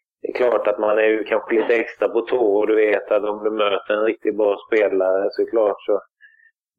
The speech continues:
då, då är du medveten om det någonstans att man, man får vara på sin vakt och sådär. Men samtidigt, det går inte att springa och vara rädd och tänka att, ja, det,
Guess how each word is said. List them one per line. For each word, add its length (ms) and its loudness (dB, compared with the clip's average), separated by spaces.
då, 140 2
då 80 2
är 40 0
du 160 2
medveten 680 0
om 120 0
det 120 2
någonstans 640 -2
att 160 -4
man, 460 -2
man 180 -2
får 120 2
vara 120 2
på 120 -8
sin 160 -2
vakt 360 -4
och 100 -2
sådär. 300 0
Men 360 -2
samtidigt, 400 -2
det 100 2
går 160 -2
inte 200 -4
att 400 0
springa 300 0
och 80 0
vara 200 2
rädd 380 0
och 160 2
tänka 400 -2
att, 160 -12
ja, 440 0
det, 400 -2